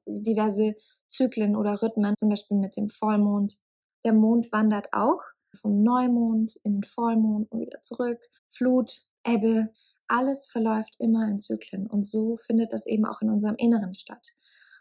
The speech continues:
Und deswegen darfst du da nicht zu hart mit dir selber sein, wenn du zum Beispiel versuchst zu manifestieren.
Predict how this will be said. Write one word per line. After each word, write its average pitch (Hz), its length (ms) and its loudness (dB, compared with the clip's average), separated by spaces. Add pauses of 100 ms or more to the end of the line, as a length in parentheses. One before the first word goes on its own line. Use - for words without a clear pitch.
(120)
Und 214 100 2
deswegen 220 320 0
darfst 214 220 -4
du 214 60 -2
da 214 160 0
nicht 214 240 0
zu - 180 -6
hart 214 220 -4
mit 220 160 -2
dir 214 100 0
selber 208 360 -2
sein, 190 420 -2
wenn 226 160 2
du 208 100 -2
zum - 220 0
Beispiel 202 480 -4
versuchst 208 360 -8
zu 214 100 -2
manifestieren. 214 960 -2